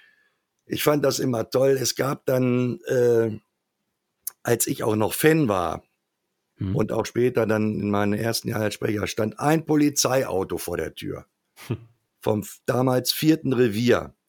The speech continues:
Speaker 1: in der Vorberger Straße. Heute heißt das Polizeikommissariat. Das war ein Streifenwagen, der war im aktiven Streifendienst. Der hat sich da eine Viertelstunde vor Spielschluss hingestellt, vor Stadion oder an Rand.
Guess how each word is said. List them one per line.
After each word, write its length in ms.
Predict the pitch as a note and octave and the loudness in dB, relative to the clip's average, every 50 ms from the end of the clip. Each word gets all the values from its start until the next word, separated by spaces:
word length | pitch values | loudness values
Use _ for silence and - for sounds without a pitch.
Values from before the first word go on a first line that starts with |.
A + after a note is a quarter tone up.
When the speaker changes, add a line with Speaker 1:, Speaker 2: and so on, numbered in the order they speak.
| _ _ | _ _
Speaker 1:
in 100 | - G#2 | -6 -4
der 100 | G#2+ G#2+ | -4 -4
Vorberger 540 | G2 - - C3 B2 A#2 A#2+ A#2 A2 A2 G#2+ | -4 0 0 2 4 4 2 2 2 2 0
Straße. 580 | - - - F#2+ F#2 G2 - - - F#2 - - _ _ _ _ _ _ _ _ _ _ _ _ _ _ _ _ _ _ | -2 -4 -4 -2 -2 0 -2 -2 -4 -6 -8 -12 _ _ _ _ _ _ _ _ _ _ _ _ _ _ _ _ _ _
Heute 240 | - - G2+ - G#2 | -2 -2 0 0 0
heißt 120 | G2+ - | -2 -2
das 100 | G2 - | -4 -6
Polizeikommissariat. 1300 | - - F#2+ F2 F2 - - - G2 F2+ - F#2 F#2 F2 E2+ - - - - - - - G2 - - - _ _ _ _ _ _ _ _ _ _ _ _ _ _ _ _ _ _ _ - | -4 -4 -4 -4 -4 -4 -2 -2 -2 -2 -4 -6 -8 -8 -10 -8 -10 -10 -10 -8 -10 -10 -12 -14 -18 -20 _ _ _ _ _ _ _ _ _ _ _ _ _ _ _ _ _ _ _ -4
Das 180 | - F2+ - | -4 -2 -2
war 200 | A2+ A#2+ C3 - | -2 -2 -2 0
ein 140 | - A#2+ A2+ | 0 -2 -2
Streifenwagen, 800 | - - - A#2+ A#2 D3 D3+ C#3 B2+ A#2 B2+ B2+ C3+ C3 B2+ A2+ | -2 -4 -2 2 2 2 2 0 0 0 0 0 0 0 0 0
der 160 | A2+ A2+ G#2 | 0 -2 -2
war 160 | A#2 A#2+ A#2+ | -2 -2 -2
im 80 | A#2 A2+ | -2 -4
aktiven 480 | - B2 - _ - A#2+ A2+ - G2+ | -4 -6 -6 _ -4 -4 -4 -4 -6
Streifendienst. 920 | F#2+ - - B2+ B2+ C#3+ D#3 D3 C#3+ C3+ - C#3+ C3+ C3+ C3+ C#3+ - - - | -8 -6 -2 0 2 2 2 0 -2 -4 -2 -2 -2 -2 -2 -2 -6 -6 -4
Der 180 | B2+ A#2+ A2+ A2 | -2 0 0 2
hat 200 | A#2 B2+ B2+ - | 2 0 0 -2
sich 180 | - A#2+ G#2+ - | -6 -6 -6 -4
da 220 | B2+ A#2+ A2+ A2 | -2 -2 0 0
eine 220 | A2 G#2+ G#2 G#2+ | -2 -2 -4 -6
Viertelstunde 680 | G#2 - D3+ E3 E3 - C#3 B2 - C3+ C3+ C3 C3 A#2+ | -2 0 0 0 0 -2 -6 -4 -2 0 0 0 0 -2
vor 200 | - A#2 A2+ G#2 | -2 -2 -2 -2
Spielschluss 640 | - - B2+ C3 C3 A#2+ - - B2 B2+ A#2 - - | -2 -2 -2 -2 -2 -4 -6 -6 -4 -4 -4 -2 -2
hingestellt, 640 | B2+ C3+ D#3 D#3+ D#3+ D#3 - D3+ E3 F3 F#3 F#3 - | 0 0 0 0 -2 -2 -2 0 0 0 0 0 -2
vor 140 | C3 B2 A#2 | -4 -4 -4
Stadion 640 | - - C3 C#3+ D3 C#3+ D3+ D3 D3 D#3+ D#3+ D#3 - | -4 -4 -2 -2 -2 0 0 0 0 2 0 -2 -2
oder 180 | - A2 G#2+ G2+ | -4 -4 -4 -4
an 80 | G2+ | -4
Rand. 400 | G2 G#2+ B2 - G3 F#3+ - _ | -4 -4 -4 -4 -6 -8 -12 _